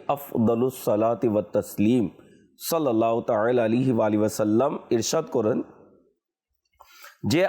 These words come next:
آمار اوپر درود شریف پاٹ کربے، آمی تار جنو سپارش کربو۔" صلو علی الحبیب صلی اللہ تعالی علی محمد صلی اللہ علیہ وسلم۔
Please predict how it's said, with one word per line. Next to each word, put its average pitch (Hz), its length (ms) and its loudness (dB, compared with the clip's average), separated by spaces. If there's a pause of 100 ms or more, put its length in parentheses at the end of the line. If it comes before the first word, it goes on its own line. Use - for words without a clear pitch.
آمار 190 240 0
اوپر 214 240 2
درود 160 300 2
شریف 190 380 2 (540)
پاٹ 170 340 0
کربے، 117 480 0 (680)
آمی 120 340 2
تار 117 380 0
جنو 113 640 0 (360)
سپارش 107 680 -2
کربو۔" 98 760 0 (480)
صلو 190 580 0 (120)
علی 147 120 0
الحبیب 143 960 2
صلی 131 240 0
اللہ 117 300 2
تعالی 110 480 2
علی 104 200 2
محمد 123 540 0 (480)
صلی 131 180 2
اللہ 113 680 2
علیہ 110 300 2
وسلم۔ 101 480 0